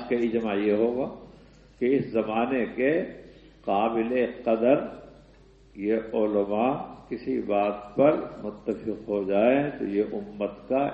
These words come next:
اجماع کہلائے، وغیرہ وغیرہ۔ جی، امید ہے کہ ترجمہ سمجھ میں آ گیا ہوگا، نہیں آئے تو دوبارہ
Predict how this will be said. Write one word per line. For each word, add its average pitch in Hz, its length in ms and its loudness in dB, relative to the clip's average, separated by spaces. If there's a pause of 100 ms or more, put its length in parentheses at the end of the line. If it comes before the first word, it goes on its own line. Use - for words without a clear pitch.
(100)
اجماع 98 600 -4 (580)
کہلائے، 101 400 2 (2250)
وغیرہ 135 400 6
وغیرہ۔ 120 400 4 (120)
جی، 101 80 -6 (1080)
امید 117 420 0
ہے 123 80 4
کہ 123 300 0 (200)
ترجمہ 117 460 2 (560)
سمجھ 113 240 -2
میں 110 80 2
آ 113 260 2
گیا 120 160 4
ہوگا، 107 440 4 (500)
نہیں 120 300 -2
آئے 120 360 4 (100)
تو 107 60 -4 (100)
دوبارہ 104 360 2